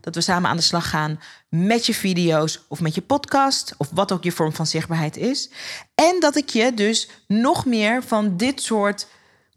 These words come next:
contextinformatie geef. Hoe ga je om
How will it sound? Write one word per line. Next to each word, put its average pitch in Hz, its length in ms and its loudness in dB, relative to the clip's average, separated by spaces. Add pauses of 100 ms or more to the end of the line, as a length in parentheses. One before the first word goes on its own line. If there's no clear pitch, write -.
(140)
contextinformatie 151 1300 0
geef. - 300 -6
Hoe 208 180 0
ga 220 120 2
je 233 200 2 (140)
om 190 440 2